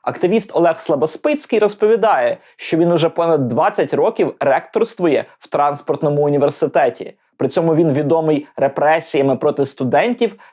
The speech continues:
та співробітників за часів режиму Віктора Януковича. Свого часу він організовував мітинги на підтримку партії регіонів та міністра освіти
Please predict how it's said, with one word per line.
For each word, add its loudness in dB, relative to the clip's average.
та 0
співробітників 0
за -2
часів -2
режиму 0
Віктора 0
Януковича. 0
Свого -2
часу 0
він 2
організовував 2
мітинги 0
на 0
підтримку -2
партії 0
регіонів 0
та -2
міністра 0
освіти 0